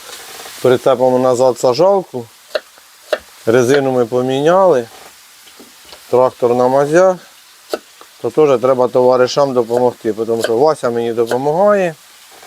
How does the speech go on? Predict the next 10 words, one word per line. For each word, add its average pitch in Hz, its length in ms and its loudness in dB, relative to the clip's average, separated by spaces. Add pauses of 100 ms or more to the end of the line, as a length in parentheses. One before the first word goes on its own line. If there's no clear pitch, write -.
(1400)
потім 113 280 0
Серегин 123 420 2
там 113 160 -2
побратим 165 680 2 (360)
із 131 140 -6
його 135 300 0 (640)
служби 139 540 2 (460)
тещі - 460 -2 (600)
треба 120 260 0
посадити, 120 600 0